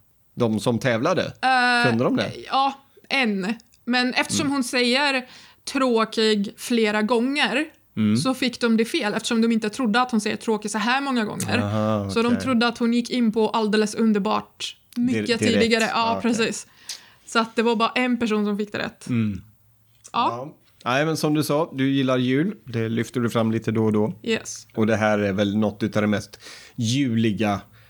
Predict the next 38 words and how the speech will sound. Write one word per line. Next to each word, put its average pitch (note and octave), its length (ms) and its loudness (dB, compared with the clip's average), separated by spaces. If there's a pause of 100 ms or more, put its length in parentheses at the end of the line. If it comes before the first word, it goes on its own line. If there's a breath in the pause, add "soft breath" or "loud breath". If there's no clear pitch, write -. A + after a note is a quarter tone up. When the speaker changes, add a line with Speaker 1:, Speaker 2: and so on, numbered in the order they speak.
(160 soft breath)
Speaker 1:
man G#2 200 -6
kan A2+ 340 -8 (200)
tänka G#2 500 0
sig. G2 280 0
Kalle G#2 260 0
Anka, G#2 540 -2
Speaker 2:
Ja. A3 280 0
Speaker 1:
Kalle C3 160 2
Anka-programmet G#2 800 0 (160)
på G#2 300 -2
julafton. - 720 -6
Speaker 2:
Ja. A3+ 160 -2 (640 loud breath)
Speaker 1:
Och A2 140 0
framförallt G#2 440 2
då G#2 100 -2
Askungen G2 600 -2
där G2 100 -4
hon G2 160 -4
står G2 260 0
där G2 120 0
och G#2 160 -4
trånar A2 560 4
efter G2 280 -2
att G2 100 -4
få G#2+ 120 0
gå G2 160 0
på G2+ 140 -8
bal. - 500 -4
Vad C3 200 2
är A#2+ 40 8
Speaker 2:
Mm. A2+ 120 6
Speaker 1:
väl G#2+ 100 2
en G#2+ 100 2
bal G#1+ 260 2
på - 200 -10
slottet? - 880 -14
Speaker 2:
Mm. B3+ 240 -2
Speaker 1:
Mm. C3 580 0